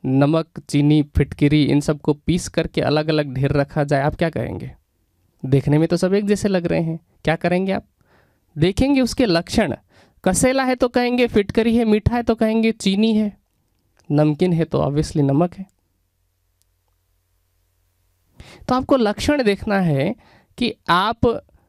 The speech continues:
जहां से परम धाम का धन खोजना चाहते हैं,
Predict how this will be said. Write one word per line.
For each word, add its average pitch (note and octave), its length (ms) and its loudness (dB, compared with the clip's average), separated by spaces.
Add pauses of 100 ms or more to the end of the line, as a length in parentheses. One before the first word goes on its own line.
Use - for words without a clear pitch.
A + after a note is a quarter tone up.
(600)
जहां F#3 520 -2
से C4+ 180 0
परम A3 380 -2
धाम A3+ 220 0
का A3+ 140 0
धन F3 420 -2
खोजना F#3 640 0
चाहते D#3 560 -2
हैं, E3+ 420 0